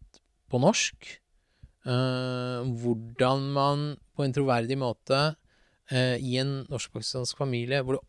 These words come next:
også må snakkes urdu, skal klare å overføre dette til, til film. Det har vært en, en veldig stor og vanskelig oppgave, hvor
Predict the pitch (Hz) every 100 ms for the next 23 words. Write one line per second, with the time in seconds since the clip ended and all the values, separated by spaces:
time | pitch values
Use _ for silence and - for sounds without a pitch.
0 | - 156 - - 156 147 139 - 135 -
1 | - 135 117 120 156 - - 135 - 123
2 | 117 151 113 - - 113 104 - _ -
3 | 110 117 _ - 113 - 117 139 - _
4 | 151 165 139 - 139 143 139 - 143 135
5 | 120 - - 113 131 135 113 - 117 -
6 | 110 110 143 139